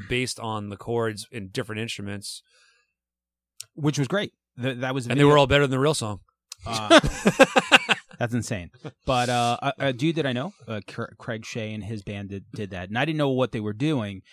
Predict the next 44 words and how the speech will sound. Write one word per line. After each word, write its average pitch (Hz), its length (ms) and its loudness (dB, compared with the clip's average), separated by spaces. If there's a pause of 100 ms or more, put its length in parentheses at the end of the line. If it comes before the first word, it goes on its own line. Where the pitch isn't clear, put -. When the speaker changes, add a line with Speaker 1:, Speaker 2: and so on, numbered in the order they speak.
(280)
Speaker 2:
And 113 120 -8
then 107 240 -6
I 110 80 -10
realized 104 560 -4
that 90 120 -14
that's - 380 -16
what 90 180 -12
it 98 60 -10
was. 143 300 -6
Like, 87 280 -16
so 98 280 -12
to 101 100 -12
promote 135 460 -4
that, 120 300 -8
they 98 140 -10
release, 101 720 -8 (100)
like 104 220 -10
you 113 80 -8
said, 135 140 -8
the 98 80 -12
chord 131 200 -6
progression 131 460 -8
and 113 120 -6
the 104 40 -10
lyrics, 123 400 -6 (300)
and 110 200 -10
every 120 280 -4
band 107 500 -8
recorded 104 440 -8
their 104 180 -6
own 98 120 -8
version 98 460 -8
to 101 80 -18
see 104 220 -12
what 95 160 -10
it 82 80 -12
would 95 120 -14
sound - 180 -8
Speaker 1:
'Cause 131 40 0
you 156 80 6
don't 147 80 4
Speaker 2:
like. 135 60 2
Speaker 1:
know 127 60 -2
the 113 60 -6